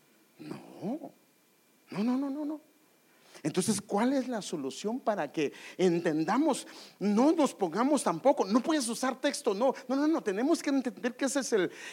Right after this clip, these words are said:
el, el, el, el tiempo en que estamos viviendo y no podemos nosotros,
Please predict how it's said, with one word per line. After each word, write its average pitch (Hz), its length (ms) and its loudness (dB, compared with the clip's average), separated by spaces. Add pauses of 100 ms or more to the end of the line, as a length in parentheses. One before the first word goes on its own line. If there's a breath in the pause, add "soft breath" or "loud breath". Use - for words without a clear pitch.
el, 175 200 4
el, 185 200 2
el, 180 280 2
el 175 140 -2
tiempo 311 400 4
en 226 100 0
que 170 60 -4
estamos 247 420 0
viviendo 233 600 2 (260 loud breath)
y 220 140 4
no 226 320 10
podemos 320 440 4
nosotros, 277 600 0